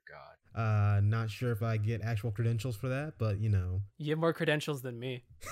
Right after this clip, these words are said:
Speaker 2: <laughs>
Speaker 1: Are those good credentials?
Speaker 2: Uh, yeah, and for anyone who, if you wanna just start off the show hating my guts, I like the prequels better.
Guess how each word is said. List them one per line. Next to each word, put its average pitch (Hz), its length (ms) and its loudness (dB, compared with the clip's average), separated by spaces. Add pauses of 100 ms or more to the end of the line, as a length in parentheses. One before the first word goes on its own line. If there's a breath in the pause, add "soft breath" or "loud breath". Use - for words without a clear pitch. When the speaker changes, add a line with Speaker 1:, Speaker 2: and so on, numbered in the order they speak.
(140)
Speaker 2:
<laughs> - 360 -6
Speaker 1:
Are 120 420 -6
those 151 180 -2
good 110 280 -4
credentials? 180 800 -4 (280 loud breath)
Speaker 2:
Uh, 113 360 2
yeah, 117 340 2
and 113 380 2
for 117 440 -2 (120)
anyone 160 400 0
who, 151 80 0
if 120 220 -4
you 135 60 -2
wanna 147 200 0
just 123 160 -6
start 139 220 -2
off 135 140 -4
the 131 120 -2
show 127 520 0 (280 soft breath)
hating 131 220 -2
my 127 140 0
guts, 113 480 -2 (560)
I 127 180 0
like 123 300 -2
the 120 80 -2
prequels 113 520 0
better. 95 320 2